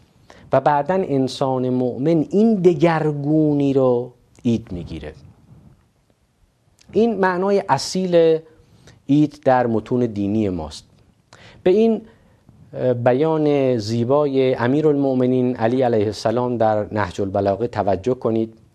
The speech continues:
از کلمات قصار اون بزرگوار هست دربارهٔ عید، بسیار گویا و رسا هست. امیرالمؤمنین فرمود:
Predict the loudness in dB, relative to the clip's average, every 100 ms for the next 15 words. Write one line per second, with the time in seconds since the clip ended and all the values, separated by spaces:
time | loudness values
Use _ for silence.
0 | -10 -8 -4 0 0 0 -4 0 0 0
1 | -2 0 0 0 -2 -4 -6 -6 -6 -2
2 | 0 0 0 -2 0 0 0 0 0 0
3 | -2 -4 -10 _ _ -20 -4 -2 0 2
4 | 2 0 -2 -2 2 2 2 2 0 0
5 | -2 -2 0 0 -2 -10 -16 _ _ _
6 | _ _ _ _ _ _ _ -2 0 2
7 | 2 2 2 2 0 0 0 -2 -4